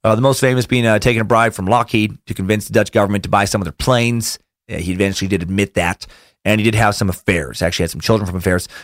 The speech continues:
and he ritually and satanically abused, uh, some kids, uh, to fulfill his Freemason obligations from time to time, but, uh, no more than, like, five kids. So, you know, fucking whatever. No, he didn't do that. Uh, he founded the Bilderberg Group at the height of the Cold War to increase understanding between leaders of Europe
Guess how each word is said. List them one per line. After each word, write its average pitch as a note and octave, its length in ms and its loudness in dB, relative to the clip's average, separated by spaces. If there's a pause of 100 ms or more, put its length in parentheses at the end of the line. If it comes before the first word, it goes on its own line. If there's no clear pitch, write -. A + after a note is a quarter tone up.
and F#3 80 4
he G3 80 4
ritually C#3+ 520 2
and A#2+ 120 2
satanically A#2 580 2
abused, A2 480 2
uh, F2+ 140 0
some F2+ 160 -6
kids, A2+ 480 0
uh, E2 140 0
to - 100 -16
fulfill G2+ 320 0
his E2 100 -4
Freemason C3 640 0
obligations G2 540 -2
from G2 100 -8
time F#2 220 2
to E2 60 -6
time, F2 200 0
but, D#2+ 160 -10
uh, F#2 160 2
no D3+ 160 4
more F3+ 140 4
than, B2 100 0
like, F#2+ 140 0
five F2 240 0
kids. - 340 -10
So, E2+ 240 -4
you - 140 -2
know, A#2 180 0 (380)
fucking G2 200 0
whatever. G#2+ 360 0 (520)
No, E2+ 100 0
he - 100 -8
didn't F2 140 -8
do G2+ 40 -2
that. G#2+ 140 -2 (240)
Uh, A2+ 320 4
he A#2 80 -2
founded C3+ 280 2
the D3 60 2
Bilderberg B2+ 280 2
Group G2+ 260 -2 (160)
at - 60 -12
the F#2+ 80 -2
height B2+ 180 2
of A2+ 40 2
the G#2+ 60 -2
Cold B2+ 300 2
War A#2+ 240 2
to A2 120 -4
increase A#2 320 0
understanding A#2 380 0
between A2 240 -2
leaders A2 240 2
of E2 100 -8
Europe A#2 380 2